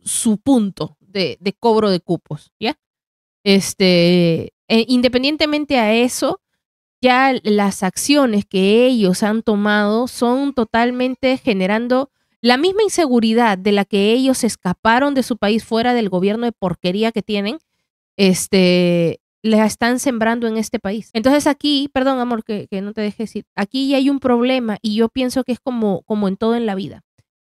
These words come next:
En Chile no los quieren, en Argentina no los quieren, en Estados Unidos les quitaron el parol, se acabó.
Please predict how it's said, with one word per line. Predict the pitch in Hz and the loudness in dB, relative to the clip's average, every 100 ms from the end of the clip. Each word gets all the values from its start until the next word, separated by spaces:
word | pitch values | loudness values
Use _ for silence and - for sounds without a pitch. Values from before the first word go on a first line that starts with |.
| _ _ _ | _ _ _
En | 269 285 | 2 2
Chile | - 349 330 | 4 4 4
no | 302 269 | 2 2
los | 220 | 0
quieren, | - 190 175 202 | -2 -2 -2 -2
en | 220 247 | -2 0
Argentina | 254 277 269 339 339 311 | 0 -2 0 0 2 0
no | 269 | 2
los | 247 220 | 0 0
quieren, | - 208 190 190 190 - | 0 2 4 2 0 -4
en | 226 247 247 | -2 0 0
Estados | 247 - 330 330 294 | -2 0 2 2 2
Unidos | 277 311 302 | -2 0 2
les | 277 247 | 2 0
quitaron | - 214 240 247 240 | -2 -2 0 0 -2
el | 226 | -2
parol, | 208 165 165 | -4 -4 -4
se | - | -6
acabó. | 202 214 202 165 | -4 0 0 -2